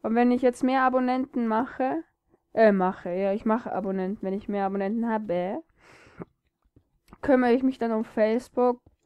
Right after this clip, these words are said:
und Twitter. Will ich alles so haben. Jetzt hat's geleckt. Hab mich zwar schon überall angemeldet, aber ich hab noch überhaupt nichts reingeschrieben. Nur angemeldet und sonst gar nichts. Also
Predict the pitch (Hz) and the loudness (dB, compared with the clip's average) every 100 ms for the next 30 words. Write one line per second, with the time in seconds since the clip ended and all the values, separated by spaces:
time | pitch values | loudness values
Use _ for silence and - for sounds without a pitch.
0 | - 190 202 190 - 202 202 190 180 180 | -4 -2 -2 -6 -10 -8 -6 -4 -4 -4
1 | 185 - _ - 190 185 - - 180 185 | -6 -12 _ -14 -10 -10 -10 -10 -6 -6
2 | 196 - 202 196 220 - 190 185 190 185 | -8 -10 -10 -8 -12 -6 -4 -4 -6 -10
3 | 196 - 180 175 - _ _ _ _ _ | -14 -12 -12 -12 -14 _ _ _ _ _
4 | - _ _ _ _ _ _ _ _ _ | -20 _ _ _ _ _ _ _ _ _
5 | _ _ 208 220 - 220 220 220 190 226 | _ _ -4 -4 -4 -4 -2 -2 -2 0
6 | 220 214 - 208 226 240 247 254 262 269 | 2 2 0 0 2 2 4 4 4 2
7 | 285 427 - - - - _ _ _ _ | 2 -2 -6 -20 -20 -20 _ _ _ _
8 | _ _ _ _ _ - 202 202 208 214 | _ _ _ _ _ -2 0 0 0 -2
9 | 196 190 185 202 185 196 208 214 - 240 | -4 -4 -6 -6 -8 0 0 0 -6 -8
10 | - 190 190 - 202 226 285 302 302 294 | -6 -6 -6 -8 -6 -4 0 2 2 2
11 | 285 262 254 226 220 - 190 180 202 196 | 0 -2 -2 -2 -4 -6 -6 -6 -8 -12
12 | 208 - | -12 -16